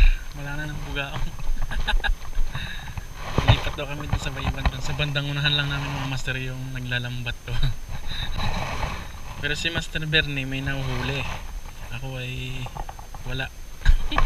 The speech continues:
Nakadali na naman si Master Bernie. Ano yan? Malaki yan, ah. <laughs> Laglag.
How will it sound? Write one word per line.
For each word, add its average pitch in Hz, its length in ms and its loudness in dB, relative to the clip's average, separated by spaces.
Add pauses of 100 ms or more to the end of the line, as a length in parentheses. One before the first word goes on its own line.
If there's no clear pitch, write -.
(1900)
Nakadali 131 520 0
na 165 120 -6
naman 147 240 -6
si 143 120 -6
Master 139 400 -4 (200)
Bernie. 120 400 -2 (1600)
Ano - 120 -10
yan? 240 240 4 (1600)
Malaki 175 280 8
yan, 294 80 6
ah. 247 180 10 (3500)
<laughs> - 100 8
Laglag. 269 440 0